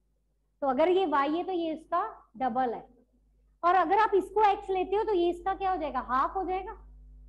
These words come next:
मतलब ये double है तो ये क्या हो रहा है? इसका exactly half है। टू वाई का हाफ क्या आ रहा है? Y।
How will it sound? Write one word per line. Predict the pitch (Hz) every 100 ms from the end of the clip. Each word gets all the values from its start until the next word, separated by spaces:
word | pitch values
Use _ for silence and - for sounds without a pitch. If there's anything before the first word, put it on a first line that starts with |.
| - -
मतलब | 254 311
ये | 294 339
double | 311 302 339
है | 359
तो | 381
ये | 330 320
क्या | 339
हो | 320
रहा | 269
है? |
इसका | 262 -
exactly | 269 254 254 294 339
half | 262 262 285
है। | 311
टू | 339 339
वाई | 320 311 320
का | 330
हाफ | 254 262 277
क्या | - 285
आ | 226
रहा | 214
है? | 208
Y। | 214